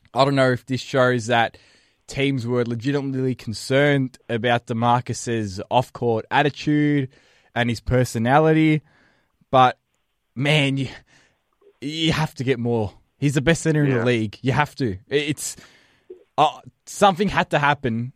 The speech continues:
Speaker 1: behind closed doors that made them make this decision, because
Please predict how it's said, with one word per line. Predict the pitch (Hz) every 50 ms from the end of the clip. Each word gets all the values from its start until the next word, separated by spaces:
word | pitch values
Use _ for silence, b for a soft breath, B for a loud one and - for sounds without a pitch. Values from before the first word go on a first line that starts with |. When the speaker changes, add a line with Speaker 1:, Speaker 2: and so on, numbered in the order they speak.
| _ -
Speaker 1:
behind | - 135 120 135 135 139 139 135 131
closed | 127 - 139 135 135 135 120 107
doors | - 135 127 127 127 123 113 98
that | 110 123 123 - _ - -
made | - 117 117 123 123 123 110
them | - 120 113 110 107 101
make | 107 113 113 107
this | - 107 -
decision, | - - - - 117 101 107 107 101
because | 104 104 - 113 107 101 101 98 - - -